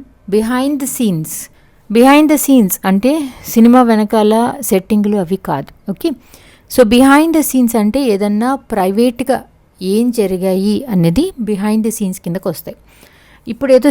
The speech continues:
సీరియల్ వచ్చింది కదా Netflix-లో, కాందహార్ హైజాక్ ఐసీ త్రీ వన్ సెవెన్ ఏదో వచ్చింది కదా. So ద-, అంటే వాళ్ళు ఏరోప్లేన్ని హైజాక్ చేసిన తర్వాత గవర్నమెంట్ వాళ్ళతో మంతనాలు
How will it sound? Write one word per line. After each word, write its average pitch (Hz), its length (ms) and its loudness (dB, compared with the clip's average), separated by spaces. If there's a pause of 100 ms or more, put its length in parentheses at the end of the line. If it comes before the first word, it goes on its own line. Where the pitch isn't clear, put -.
సీరియల్ 269 260 0
వచ్చింది 254 260 0
కదా 247 200 0
Netflix-లో, 240 800 -2 (180)
కాందహార్ 214 520 0
హైజాక్ 202 480 -2
ఐసీ 185 340 -2
త్రీ 190 240 -4
వన్ 190 220 -2
సెవెన్ 185 340 -2
ఏదో 208 240 -2
వచ్చింది 208 280 -4
కదా. 247 240 -4 (540)
So 262 120 8
ద-, 208 320 -2
అంటే 233 300 4
వాళ్ళు 254 420 4 (120)
ఏరోప్లేన్ని 240 520 2
హైజాక్ 220 500 -2
చేసిన 185 220 -4
తర్వాత 147 440 -6 (680)
గవర్నమెంట్ 285 560 2
వాళ్ళతో 190 480 -2
మంతనాలు 214 580 2